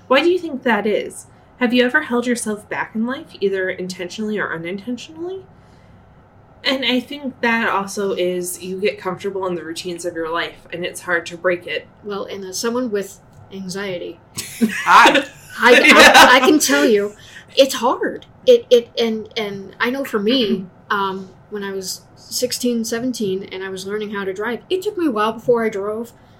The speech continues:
Speaker 2: I'm not gonna lie, I was one of those kids that was like, "I don't wanna do this."
Speaker 3: Right.
Speaker 2: Um, because I was just kinda terrified, and, but it was also reaching out of my comfort zone.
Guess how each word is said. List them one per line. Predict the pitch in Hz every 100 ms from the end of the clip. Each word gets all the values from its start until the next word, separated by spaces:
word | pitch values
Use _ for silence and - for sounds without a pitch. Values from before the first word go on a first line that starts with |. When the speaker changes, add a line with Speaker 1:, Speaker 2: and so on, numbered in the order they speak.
| - - -
Speaker 2:
I'm | 214
not | 214
gonna | 214
lie, | 208 208 202
I |
was | 208 196
one | 214
of | 214
those | 220 220
kids | 233 226 220
that | 208 196
was | 190
like, | 190 185 -
"I | 196
don't | 208
wanna | 202 190
do | 185 190
this." | 180 - - - -
Speaker 3:
Right. | 175 - - -
Speaker 2:
Um, | 214 202 190 190 185 - - 214
because | 220 233 233
I | 226 226 214
was | 226 220
just | 262 -
kinda | 277 311
terrified, | 330 269 320 - 185 190 -
and, | 208 196 196 196 - -
but | 220
it | 208
was | 208
also | 220 220 233 214 202 - - - 208
reaching | 240 233 240
out | 202
of | 202
my | 190
comfort | - 277 262
zone. | - -